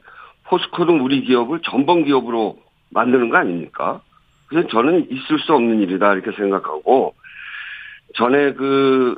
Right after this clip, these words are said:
어, 팔일오 기념사에서 세계 변화에 제대로 준비하지 못해서 우리가 국권을 상실했다 이렇게 얘기한 거 그리고 일본이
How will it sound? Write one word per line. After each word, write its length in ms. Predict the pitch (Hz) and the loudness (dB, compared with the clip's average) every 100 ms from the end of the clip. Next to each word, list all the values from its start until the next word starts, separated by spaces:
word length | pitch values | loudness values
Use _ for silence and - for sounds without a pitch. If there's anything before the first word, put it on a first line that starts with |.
| - | -6
어, 240 | 90 107 113 | -4 -2 -2
팔일오 440 | - 139 127 127 | -4 -2 0 0
기념사에서 1400 | 127 123 120 120 113 113 98 110 117 110 90 90 98 85 - | 0 0 2 0 0 0 -2 -2 -2 -2 0 2 2 0 -2
세계 260 | 123 123 | 0 0
변화에 400 | 127 113 110 113 120 | -2 -2 0 0 -2
제대로 320 | - 113 117 | -6 -4 -4
준비하지 580 | 123 - 107 104 104 101 | -4 -4 -2 2 2 0
못해서 440 | 104 92 98 92 113 | -2 -2 -4 -6 -6
우리가 260 | 95 98 | -4 -4
국권을 420 | 98 - - 98 95 | -4 -6 0 0 0
상실했다 920 | 131 131 131 113 - 82 82 92 71 _ _ _ - _ _ _ | -2 -4 0 -2 2 2 4 2 0 _ _ _ -20 _ _ _
이렇게 420 | 117 135 143 151 | 0 0 0 0
얘기한 520 | 131 123 110 110 107 | 2 0 0 0 0
거 280 | 92 71 - _ _ _ _ _ | 0 -4 -8 _ _ _ _ _
그리고 200 | 139 123 | 0 2
일본이 720 | 131 123 123 127 131 123 | 2 4 2 4 2 0